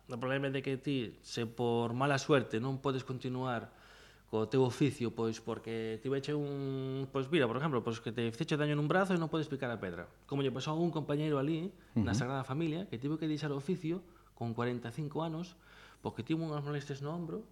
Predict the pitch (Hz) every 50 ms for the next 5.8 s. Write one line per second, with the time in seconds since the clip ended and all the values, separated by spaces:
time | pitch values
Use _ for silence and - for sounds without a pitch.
0 | - - - - - - _ - - - - - - 107 107 101 98 98 98 95
1 | 92 - - 117 120 135 135 123 110 110 101 107 101 101 90 90 87 90 87 98
2 | 104 - 92 90 90 87 92 87 90 87 - - 147 156 160 160 160 160 156 156
3 | 147 - - - - 101 104 120 143 151 147 - 147 139 147 143 135 123 117 113
4 | 107 113 104 101 113 143 151 147 - 131 - - 139 135 135 135 127 113 113 107
5 | - 104 104 104 104 117 135 156 156 147 - 117 107 101 -